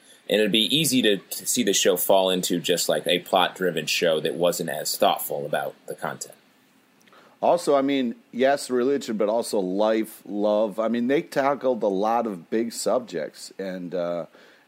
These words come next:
Speaker 2: and history. It was really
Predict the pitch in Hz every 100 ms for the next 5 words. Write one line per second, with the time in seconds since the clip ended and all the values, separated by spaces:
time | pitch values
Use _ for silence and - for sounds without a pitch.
0 | _ _ _ - 82 90 - _ _ -
1 | 92 92 107 - 123 120 120 135 147 104
2 | 143 160 143 127